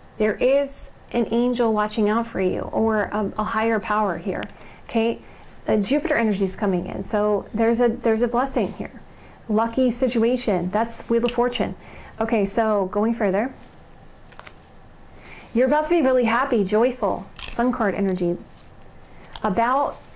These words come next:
uh, this, this could be a court situation, judgment situation. Something's gonna go in your favor. Okay.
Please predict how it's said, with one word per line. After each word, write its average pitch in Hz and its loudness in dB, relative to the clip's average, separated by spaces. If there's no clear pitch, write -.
uh, 220 2
this, - -2
this - -16
could 302 -4
be 381 2
a 202 2
court - -2
situation, 277 0
judgment 220 -2
situation. 262 0
Something's 294 0
gonna 254 2
go 233 4
in 214 2
your 196 0
favor. 185 -2
Okay. 208 -2